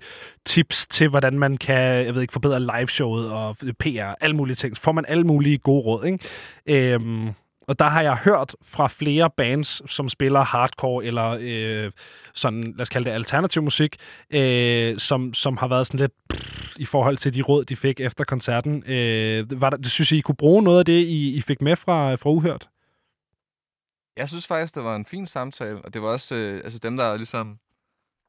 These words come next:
Speaker 2: øh, bedømte os, var også to personer, som, som begge to havde haft med hardcore at gøre, så de forstod
Speaker 1: Okay.
Speaker 2: ret godt, hvor vi kom fra, synes jeg. Øhm, ja, altså, ja, altså,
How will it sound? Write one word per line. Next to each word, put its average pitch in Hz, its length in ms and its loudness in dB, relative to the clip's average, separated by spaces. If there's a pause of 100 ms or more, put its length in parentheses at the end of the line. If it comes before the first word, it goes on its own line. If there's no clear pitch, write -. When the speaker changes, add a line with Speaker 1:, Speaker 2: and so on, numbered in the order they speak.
(120)
Speaker 2:
øh, 104 240 -6
bedømte 127 380 -6
os, 101 200 -8
var 104 80 -4
også 104 200 -4 (220)
to 131 160 -6
personer, 110 440 -6
som, 98 320 -10
som 104 200 -12
begge 107 240 -6
to 107 180 -6
havde 110 360 -4
haft 127 320 -10
med 101 100 -8
hardcore 104 360 -8
at 98 80 -16
gøre, 101 340 -8
så - 140 -20
de 107 140 -8
forstod - 320 0
Speaker 1:
Okay. 139 140 -2
Speaker 2:
ret 117 140 2
godt, 113 180 -2
hvor 120 100 -6
vi 107 100 -8
kom 123 260 -8
fra, 98 200 -8
synes 98 260 -14
jeg. 98 100 -16 (920)
Øhm, 98 720 -8 (640)
ja, 113 340 0
altså, 107 560 -4 (1600)
ja, 113 100 -2
altså, 113 360 -2